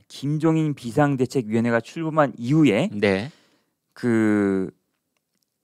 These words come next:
Speaker 1: 지난 구 일 주소영-, 주호영 의원을 위원장으로 비대위체제 공식화되기 전까지의 기간,
Speaker 2: 네.
Speaker 1: 그게 딱 이 년이라고 보고
Speaker 2: 네.
Speaker 1: 이 주는 윤석열 대통령과
Speaker 2: 이 년이 넘는 거죠. 정확하게
Speaker 1: 네네.
Speaker 2: 하면은
Speaker 1: 네네.
Speaker 2: 이 년하고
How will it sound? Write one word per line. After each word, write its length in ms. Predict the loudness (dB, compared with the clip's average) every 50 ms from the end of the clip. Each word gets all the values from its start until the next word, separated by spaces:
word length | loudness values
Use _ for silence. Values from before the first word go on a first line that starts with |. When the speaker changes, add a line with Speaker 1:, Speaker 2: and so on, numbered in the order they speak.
| _ _ _ -20 -12 -8
Speaker 1:
지난 280 | -2 4 4 4 4
구 200 | 4 2 4 6 6
일 140 | 6 6
주소영-, 560 | 4 0 0 4 6 8 8 8 6 4 0 -6
주호영 420 | 0 4 8 8 10 10 8 8
의원을 280 | 6 6 6 4 4 4
위원장으로 420 | 6 6 6 6 6 4 2 2
비대위체제 440 | 0 -2 2 2 2 2 4 0 0
공식화되기 720 | 0 0 -2 -2 -2 -2 -2 -2 -2 -2 -2 -2 -2 -2 -2
전까지의 640 | 0 0 -2 -2 4 6 6 6 6 6 2 0
기간, 400 | 0 -2 -2 -2 -2 -2 -4 -8 -16 _ -8
Speaker 2:
네. 380 | -6 -6 -6 -6 -10 -14 -18 -14
Speaker 1:
그게 160 | -4 -2 -2
딱 180 | -2 -2 -4 -6
이 180 | -6 -6 -4 -2
년이라고 420 | 0 0 2 2 2 2 0 0
보고 440 | -2 -6 -8 -6 -4 -4 -4 -6 -8 -8
Speaker 2:
네. 300 | -8 -8 -8 -8 -10 -14 -18 _ _ _ _ _
Speaker 1:
이 240 | 0 2 4 4 4
주는 440 | 6 6 6 8 8 8 6 4 2 -4 _ _ _ _ _ _
윤석열 440 | -2 0 2 4 4 6 6 4 4
대통령과 480 | 2 0 0 2 0 2 4 4 6 8
Speaker 2:
이 40 |
년이 140 | 8 8 8 8
넘는 320 | 8 6 6 6 4 4
거죠. 260 | 6 6 6 6 4
정확하게 300 | 4 2 -2 0 2 4 4
Speaker 1:
네네. 120 | 6 6
Speaker 2:
하면은 360 | 4 4 2 0 -2 -2 2
Speaker 1:
네네. 160 | 4 4 6 6
Speaker 2:
이 40 | 6
년하고 720 | 4 2 2 0 -2 -2 -4 -2 0 4 4 4 4 4